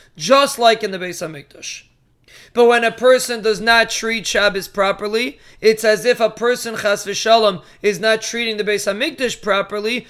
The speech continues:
which is the reason why there was a Churban Beis Hamikdash. Because the Shechina left the Beis Hamikdash because Klal Yisrael didn't appreciate it.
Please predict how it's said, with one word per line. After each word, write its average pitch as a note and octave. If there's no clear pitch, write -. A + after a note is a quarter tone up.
which G#3+
is G#3+
the G#3+
reason A3+
why C#4
there A#3+
was A3+
a A#3
Churban A#3+
Beis A#3+
Hamikdash. B3
Because G#3
the A3
Shechina A#3+
left C#4+
the B3+
Beis G#3+
Hamikdash G#3
because G#3+
Klal A3+
Yisrael A3+
didn't A3
appreciate G3
it. -